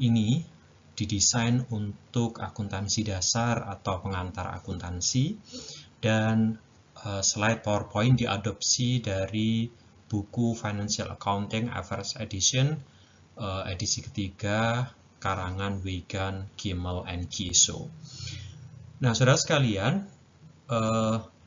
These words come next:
utang sebagaimana yang sudah kita pelajari pada, eh,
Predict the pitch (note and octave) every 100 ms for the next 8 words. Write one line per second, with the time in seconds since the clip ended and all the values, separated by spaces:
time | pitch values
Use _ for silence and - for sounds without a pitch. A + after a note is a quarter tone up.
0 | - F3+ - A2 G2+ D#3 A#2+ G#2+ G#2 G#2
1 | G#2 G2+ G2+ - A2+ G2 - G#2+ G2 -
2 | F#2+ F#2 G2+ G#2+ C#3 G#2+ C#3+ - F#2 F#2
3 | F#2+ F#2 F2 F2 F2 - - _ - G2+
4 | F2+